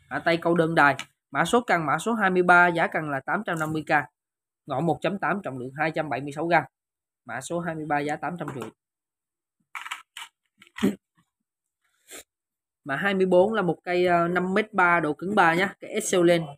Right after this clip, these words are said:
của hãng Marine. Cái này thuộc bản Korea, xuất Nhật vẫn còn tem nè. Năm mét ba, độ cứng ba nhá. Bass Fuji D B S Six, bass quặng. Phôi cần là phôi carbon. Đây, bên dưới nè, ngoại hình nó đây. Đấy, nó có vài chỗ nó bị như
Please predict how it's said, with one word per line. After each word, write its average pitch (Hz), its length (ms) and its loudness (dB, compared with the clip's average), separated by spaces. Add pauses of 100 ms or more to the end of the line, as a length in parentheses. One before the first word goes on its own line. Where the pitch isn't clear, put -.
(320)
của 143 140 -4
hãng 143 200 -2
Marine. 170 460 4 (540)
Cái 175 80 -6
này 185 120 -4
thuộc 170 80 -2
bản 147 200 -4
Korea, 190 440 2
xuất 214 160 -4
Nhật 175 220 -4
vẫn 139 140 -6
còn 151 180 -6
tem 165 180 -6
nè. 151 100 -6 (1200)
Năm 180 140 -2
mét 214 180 -4
ba, 190 180 6
độ 160 160 2
cứng 196 140 -4
ba 180 180 6
nhá. 190 180 0 (260)
Bass 254 200 6
Fuji 214 440 0
D 196 180 0
B 208 280 4
S - 100 -4
Six, 247 100 0 (140)
bass 214 180 -4
quặng. 135 260 -2 (960)
Phôi 185 200 2
cần 151 220 0
là 143 140 -2
phôi 175 160 2
carbon. 170 360 2 (220)
Đây, 151 100 -8 (160)
bên 156 140 -12
dưới 156 160 -4
nè, 170 120 -4 (200)
ngoại 143 160 -4
hình 156 140 -6
nó 170 100 -2
đây. 175 120 0 (880)
Đấy, 170 180 -12
nó 185 140 -10
có 196 140 -8
vài 139 180 -4
chỗ 131 120 -10
nó 170 80 -6
bị 147 180 -2
như 151 80 -8